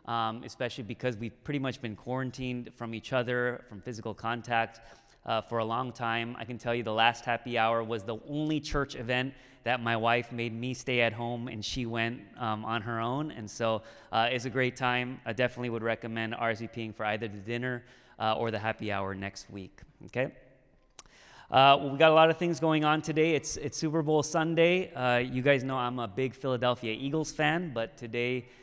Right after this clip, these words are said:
um, obviously I have to root for the hometown team, so go Rams. Um, any, uh, Cincinnati Bengals fans in the room? It's a safe space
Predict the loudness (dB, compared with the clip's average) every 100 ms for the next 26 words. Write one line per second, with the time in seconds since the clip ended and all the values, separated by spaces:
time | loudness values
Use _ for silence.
0 | -20 -10 -4 -2 2 2 2 -4 0 0
1 | 0 -2 -2 -4 -6 -6 -6 -4 -6 -4
2 | -4 -4 -6 -6 -6 -6 0 4 4 4
3 | 4 2 -2 -6 -12 -16 -16 -4 4 6
4 | 8 6 2 -6 -12 -4 -2 2 4 4
5 | 2 -2 -8 -6 -6 -6 -6 -8 -6 -6
6 | -8 -10 -12 -12 -12 -12 -10 -10 -10 -14
7 | _ _ _ _ _ _ _ _ _ _
8 | _ _ _ _ _ _ -20 _ _ -20
9 | _ _ _ -16 -8 -6 -2 -2 -2 -4
10 | -2 -2 -4 -12 -14